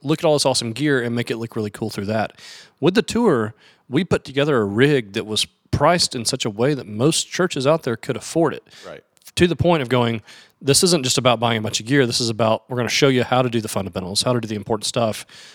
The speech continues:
Speaker 1: with a package you can afford." And this space is gonna be the same way. The other thing that, that you kinda touched on a second ago that,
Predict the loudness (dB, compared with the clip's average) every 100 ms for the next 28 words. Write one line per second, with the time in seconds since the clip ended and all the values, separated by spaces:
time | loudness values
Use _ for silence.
0 | _ -2 2 2 2 2 2 0 -6 -8
1 | -8 -8 -4 -4 -4 _ _ _ -10 -4
2 | -2 2 4 2 0 -4 -4 -4 -4 -4
3 | -6 -10 -20 -20 -20 -20 -20 _ 0 2
4 | 2 0 -2 -6 -2 0 0 -2 -4 -4
5 | -6 -6 -2 0 0 0 -2 0 0 0
6 | -4 -4 -4 -6 _ -8 -8